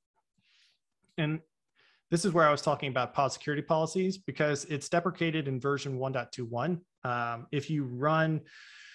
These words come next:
the install for, uh, kube control, uh, excuse me, kube, kube cuddle, you know, whatever you wanna call it, kubelet,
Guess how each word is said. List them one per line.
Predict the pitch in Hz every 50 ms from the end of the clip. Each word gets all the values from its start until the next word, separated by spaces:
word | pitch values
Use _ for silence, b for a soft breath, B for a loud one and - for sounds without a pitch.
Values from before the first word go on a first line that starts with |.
| B B B B _
the | - 135 120 135 139 139 135 139
install | 147 147 147 - 160 147 143 135
for, | - 139 135 131 131 127 127 127 123 123 123 127 - -
uh, | 123 120 117 117 113 113 113 113 117 - _ _ _ _ _ _ _ _ _ _ _ _ _ -
kube | - - 170 165 151
control, | - 151 131 - 143 139 135 135 131 127 127 -
uh, | 135 120 110
excuse | 107 - - 127 117
me, | 104 104 - - -
kube, | - 151 143 - _ _ _ _ _ -
kube | - 143 139 135 -
cuddle, | - 139 131 139 135 120 - _ -
you | 127
know, | 113 104 - -
whatever | 160 156 131 117
you | 110
wanna | 107 107 104
call | - 101 98 98
it, | 95 - b b b b b b b -
kubelet, | - 185 175 165 170 160 151 147